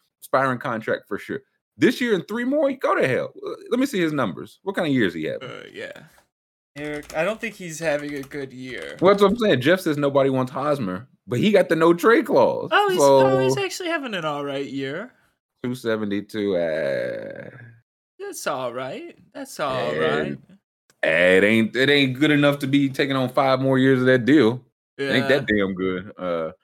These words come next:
Speaker 1: and he's
Speaker 2: Uh,
Speaker 1: thirty-two. Nah.
Speaker 2: these numbers
Speaker 1: Nah,
Speaker 2: aren't
Speaker 1: nah, nah.
Speaker 2: that bad to me, but I don't know ball.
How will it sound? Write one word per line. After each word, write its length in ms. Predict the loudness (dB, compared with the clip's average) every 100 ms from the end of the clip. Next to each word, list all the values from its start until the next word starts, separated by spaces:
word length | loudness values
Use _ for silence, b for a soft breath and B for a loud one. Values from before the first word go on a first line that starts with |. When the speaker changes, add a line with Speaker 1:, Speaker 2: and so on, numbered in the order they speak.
| -10
Speaker 1:
and 360 | -8 -6 -2
he's 100 | -2
Speaker 2:
Uh, 80 | 0
Speaker 1:
thirty-two. 640 | 2 2 0 -2 -2 -2 -6
Nah. 300 | -10 -12 -18 _ _ _ _ _ _ _ _ _
Speaker 2:
these 160 | -12 -6
numbers 400 | -6 -4 -4 -4
Speaker 1:
Nah, 60 |
Speaker 2:
aren't 200 | -4 -6
Speaker 1:
nah, 60 | -6
nah. 60 | -4
Speaker 2:
that 200 | -6 -8
bad 320 | -14 -14 -16
to 100 | -18
me, 440 | -12 -10 -10 -12
but 180 | -12 -6
I 140 | -2
don't 160 | -2 -4
know 160 | -6 -2
ball. 640 | 0 0 0 -4 -10 -16